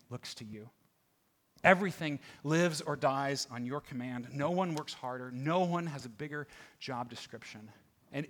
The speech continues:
if, if that's true, then nothing on earth could possibly compare with him. Nothing, right? I mean, if, if any of this true, is not, and I, true, and I, I realize you may not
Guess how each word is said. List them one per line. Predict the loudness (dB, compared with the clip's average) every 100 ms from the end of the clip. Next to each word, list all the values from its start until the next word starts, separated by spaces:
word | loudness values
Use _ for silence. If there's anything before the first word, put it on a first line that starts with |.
| -2
if, | -2 -2 -16 -6
if | 0 0
that's | 0 -4 -4
true, | -12 -12 -14 -18 _ _ _ _ _ _
then | -6 -4
nothing | -2 -2 -4 -6
on | -6
earth | -8 -10 -10
could | -12
possibly | -12 -14 -12 -12 -12 -14
compare | -14 -14 -14
with | -16 -16
him. | -20 -20 _ _ _ _ _ _ _ _ _ _ _
Nothing, | 0 0 0 -12 -16 _ 2
right? | 4 4 0 -18 _ -20 2
I | 8
mean, |
if, | 8 8
if | 6 10
any | 10
of | 10
this | 6 4
true, | 4
is | 6
not, | 6 6
and | 2
I, | 0 -4
true, | 4 6
and |
I, | 6 8
I | 6
realize | 10 10 10
you | 6
may | 6
not | 8 8